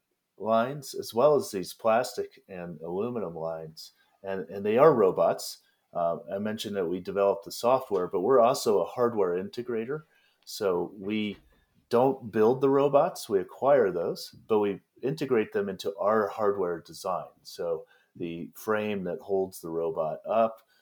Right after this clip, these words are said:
the air system that helps the robot, uh, pull material off the line, uh, and other supporting ancillary,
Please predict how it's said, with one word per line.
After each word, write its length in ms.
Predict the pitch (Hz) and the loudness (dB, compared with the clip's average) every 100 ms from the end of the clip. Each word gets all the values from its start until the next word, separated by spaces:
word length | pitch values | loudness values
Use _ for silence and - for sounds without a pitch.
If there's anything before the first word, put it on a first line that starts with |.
| _ - | _ -12
the 140 | 87 - | -10 0
air 160 | 113 | 2
system 520 | 123 - 120 - 113 107 | 2 2 0 0 -2 0
that 140 | 87 | -2
helps 300 | 104 101 - | 0 -2 -4
the 60 | 92 | -2
robot, 520 | 90 95 90 85 82 - _ - | 0 0 0 0 -2 -10 _ -12
uh, 200 | 90 78 78 _ | -12 -12 -16 _
pull 200 | 107 98 | 2 2
material 760 | 82 - 151 143 131 120 - - | 0 -4 4 6 8 6 0 -8
off 320 | 98 101 98 | -2 -2 -2
the 60 | 98 | -6
line, 500 | 98 95 98 98 92 _ _ _ - | -2 0 0 -4 -10 _ _ _ -10
uh, 260 | 95 82 87 | -6 -4 -4
and 120 | 101 | -2
other 200 | 107 101 | 0 0
supporting 520 | - 95 98 90 85 | -2 -6 -4 -2 -4
ancillary, 760 | 80 95 92 95 87 82 78 78 | -6 -8 -8 -6 -6 -6 -8 -12